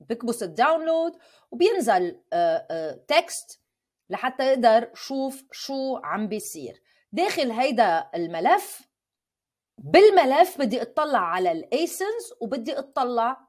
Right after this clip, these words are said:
اذا هن eligible او ineligible. مثل ما ملاحظين هون ineligible، ineligible، ineligible، يعني المنتجات اللي عم تنباع حاليًا بهيدا الحساب ثلاثتهم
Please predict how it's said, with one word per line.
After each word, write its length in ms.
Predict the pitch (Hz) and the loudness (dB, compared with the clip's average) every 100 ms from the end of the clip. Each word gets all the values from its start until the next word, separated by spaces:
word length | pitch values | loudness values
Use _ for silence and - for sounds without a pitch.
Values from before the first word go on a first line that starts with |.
| _ - | _ -6
اذا 420 | 320 339 339 - - _ _ _ | 2 4 4 0 -10 _ _ _
هن 420 | 240 311 233 - 254 | -6 -2 -4 -2 0
eligible 680 | 320 262 233 240 330 330 - | 0 -2 -6 -4 -4 -4 -2
او 320 | 226 254 254 - | 0 0 -2 -4
ineligible. 840 | 233 233 233 180 170 139 127 127 170 | -2 -2 -4 -6 -6 -10 -16 -16 -14
مثل 180 | 254 294 | -10 -6
ما 180 | 247 | -4
ملاحظين 540 | 214 208 208 185 247 208 | -4 -6 -8 -8 -8 -6
هون 320 | 226 277 339 | -4 -4 -6
ineligible، 880 | - 220 - 269 247 226 226 262 254 | -8 -8 -4 -4 -4 -6 -6 -6 -8
ineligible، 680 | 202 185 233 180 214 220 - 190 | -12 -8 -6 -6 -8 -8 -10 -14
ineligible، 580 | 190 165 165 139 - 143 _ _ _ | -14 -14 -14 -16 -20 -20 _ _ _
يعني 220 | 254 214 | -2 -2
المنتجات 640 | 196 226 262 262 240 262 - | -2 -2 -2 -4 -6 -8 -6
اللي 140 | 208 | -6
عم 200 | 185 175 | -4 -4
تنباع 420 | 190 208 190 262 220 | -8 -10 -4 -2 -2
حاليًا 720 | - 214 220 254 202 156 143 | -2 -4 -2 -2 -4 -6 -6
بهيدا 640 | 233 247 175 196 247 262 160 | -4 -4 -6 -4 -4 -2 -6
الحساب 720 | - 208 - 269 339 277 _ | -8 -14 -4 2 2 0 _
ثلاثتهم 560 | 226 220 262 302 285 | -8 -8 -8 -6 -6